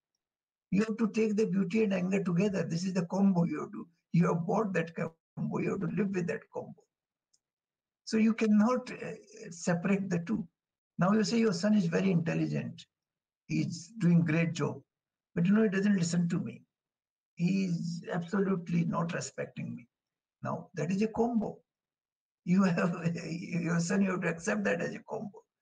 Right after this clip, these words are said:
You cannot really say that, "I take this part of my son and I don't take this part of my son." Yeah? Now, take the coronavirus. Now, can you control it?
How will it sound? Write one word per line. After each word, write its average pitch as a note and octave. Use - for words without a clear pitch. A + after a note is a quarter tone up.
You F3+
cannot G#3
really G3
say F#3+
that, F3
"I E3+
take F3+
this A3
part -
of F3+
my E3+
son F2+
and -
I F3+
don't G3
take D#3+
this D#3+
part -
of D3
my -
son." -
Yeah? C4
Now, G3+
take A#3
the G#3+
coronavirus. E3+
Now, F#3+
can A#3+
you B3+
control F3+
it? -